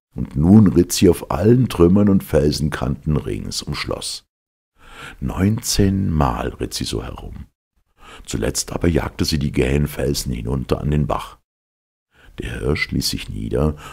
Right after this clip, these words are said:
und die Reiterin stieg ab. Sie entzäumte ihn, zerbrach die Gerte und gab dem Hirsch einen leichten Schlag,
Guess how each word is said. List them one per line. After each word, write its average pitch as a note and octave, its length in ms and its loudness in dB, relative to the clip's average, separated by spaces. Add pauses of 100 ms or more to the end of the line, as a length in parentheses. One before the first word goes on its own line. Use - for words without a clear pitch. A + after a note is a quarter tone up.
(140)
und - 300 -12
die - 80 0
Reiterin - 520 -6
stieg - 320 -8
ab. - 260 -12 (760)
Sie - 160 -8
entzäumte - 580 -4
ihn, A#2+ 420 2 (180)
zerbrach - 420 -2
die B1+ 140 -6
Gerte F2+ 540 2 (200)
und - 220 -8
gab - 220 -8
dem - 260 -4
Hirsch D#3 340 -4
einen A#2+ 220 -2
leichten - 420 -4
Schlag, - 580 -4